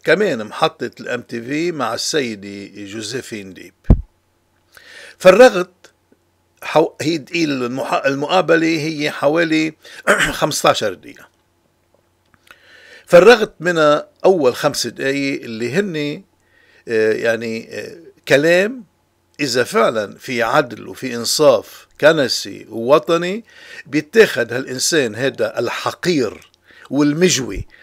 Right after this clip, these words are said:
والمقلعط والبلا كرامة، بيتاخد على شي عمود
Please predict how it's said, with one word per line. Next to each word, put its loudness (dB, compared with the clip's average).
والمقلعط 4
والبلا 2
كرامة، 4
بيتاخد 2
على 0
شي -6
عمود 0